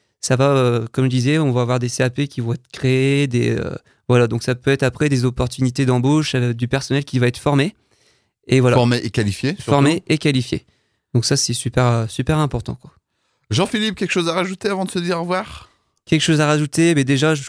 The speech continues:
Speaker 1: euh, je tiens à souhaiter de très bonnes fêtes de fin d'année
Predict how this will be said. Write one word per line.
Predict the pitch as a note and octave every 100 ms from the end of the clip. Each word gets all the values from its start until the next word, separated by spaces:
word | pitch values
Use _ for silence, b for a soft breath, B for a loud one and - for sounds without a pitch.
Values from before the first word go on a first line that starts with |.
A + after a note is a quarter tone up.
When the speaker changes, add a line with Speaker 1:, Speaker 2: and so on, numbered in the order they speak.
| - C3
Speaker 1:
euh, | B2 B2
je | B2+
tiens | B2 D3+ D3 C#3+
à | B2
souhaiter | - C3+ D3 C3
de | B2 A#2 A2+
très | - D#3
bonnes | D3+
fêtes | C#3+ D#3+ C#3
de | C3
fin | B2 C3
d'année | C3 C3+ C#3+